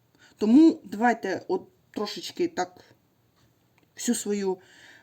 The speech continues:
е, спесь. Я все розумію, от все розумію. Була в окупації, я все розумію,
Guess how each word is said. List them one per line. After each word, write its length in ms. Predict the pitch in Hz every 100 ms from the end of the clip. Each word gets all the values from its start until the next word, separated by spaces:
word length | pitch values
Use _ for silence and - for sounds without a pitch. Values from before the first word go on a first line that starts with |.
| -
е, 260 | 185 185 -
спесь. 640 | - - - 208 190 - -
Я 160 | 208
все 440 | 220 - - - 233
розумію, 520 | 202 175 180 175 170
от 160 | - - -
все 280 | - 196
розумію. 360 | 175 170 175 175
Була 200 | 175 208
в 60 | 208
окупації, 640 | - 196 180 185 - 190
я 140 | 185 185
все 300 | 185 208 220
розумію, 580 | 233 208 220 180 156